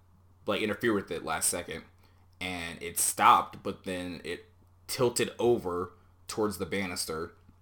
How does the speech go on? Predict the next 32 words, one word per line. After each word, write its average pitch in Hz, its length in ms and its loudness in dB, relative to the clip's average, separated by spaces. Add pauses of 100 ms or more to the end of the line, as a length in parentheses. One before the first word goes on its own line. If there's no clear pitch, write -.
(500)
And 107 100 -4
given 107 160 0
that 101 120 0
this 104 140 0
is 95 60 4
a 92 40 -6
music 95 280 -4
video 87 200 -6
set, 82 220 0
it's 80 160 -6
not, 82 180 -4
like, 85 180 -6
a - 40 -12
professionally - 420 -6
built 82 300 -4
banister. 85 400 -4
It's 78 100 -6
not, 82 260 -6
like, 71 240 -12
meant 78 280 -10
to, - 100 -4
like, 69 340 -6
hold 85 200 -6
a - 20 -10
bunch - 200 -10
of 85 100 -12
weight 73 400 -8
and 78 260 -14 (460)
be 90 100 -6
super - 280 -2
sturdy. 87 520 0 (480)
Um, 80 540 -8